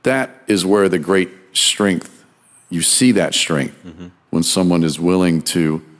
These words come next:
Speaker 1: learn, cultivate, become humble over time. You know, it's not natural.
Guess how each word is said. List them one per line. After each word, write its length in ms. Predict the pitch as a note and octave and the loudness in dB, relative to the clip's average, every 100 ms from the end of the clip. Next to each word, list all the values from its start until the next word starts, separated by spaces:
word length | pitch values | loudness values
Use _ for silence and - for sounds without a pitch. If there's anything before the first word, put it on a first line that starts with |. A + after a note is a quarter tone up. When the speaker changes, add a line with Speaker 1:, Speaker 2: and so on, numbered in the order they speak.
| _ _ _ | _ _ _
Speaker 1:
learn, 460 | D#2 E2 E2 E2+ F2 - | -4 0 2 2 0 -6
cultivate, 920 | - F2 - D2+ D#2 D#2+ - - _ | -2 -2 -2 -2 0 -2 -6 -20 _
become 400 | E2 - F2+ F#2 | -8 -4 -2 0
humble 420 | E2 E2 D#2 D#2 | 0 0 0 0
over 220 | E2 D2 | 0 0
time. 400 | D#2 D#2 D2+ D#2+ - - _ _ _ _ _ _ _ _ _ _ _ _ _ _ | -4 -2 -2 -2 -6 -18 _ _ _ _ _ _ _ _ _ _ _ _ _ _
You 100 | F#2+ | -6
know, 60 | G2 | -4
it's 160 | - - | -2 0
not 220 | A2 - | 0 0
natural. 540 | F2 G2+ B2 - A1 | 0 2 0 -2 -2